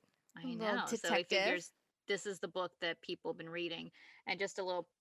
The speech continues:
Speaker 1: prop shout out that the,
Speaker 2: Uh-huh.
Speaker 1: uh, the name on the book of this encyclopedia of, uh, Christian-, oh, of Christ-, Christian, <laughs> of Christian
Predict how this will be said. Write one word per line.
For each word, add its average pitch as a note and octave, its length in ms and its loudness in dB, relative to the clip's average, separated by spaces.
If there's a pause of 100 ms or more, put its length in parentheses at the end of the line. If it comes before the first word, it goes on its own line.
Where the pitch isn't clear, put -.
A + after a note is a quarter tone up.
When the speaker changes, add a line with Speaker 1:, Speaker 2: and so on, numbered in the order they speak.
(160)
Speaker 1:
prop F#3+ 340 8
shout F3 340 6
out D#3+ 320 4
that E3+ 140 6
the, A3 60 -4
Speaker 2:
Uh-huh. E3 440 2
Speaker 1:
uh, E3 40 -8 (320)
the F#3 80 0
name F#3 260 -2
on F3 100 2
the F3 60 -8
book F3+ 380 -2 (120)
of E3+ 160 -4
this F3+ 180 -2
encyclopedia F3 960 -2
of, E3+ 240 -2
uh, E3 200 -4 (320)
Christian-, G3 840 -2
oh, E3+ 160 -2
of F3 180 -6
Christ-, - 340 -2 (100)
Christian, D#3 580 -6 (180)
<laughs> C4+ 720 8 (440)
of G#3 140 4 (140)
Christian G3 800 4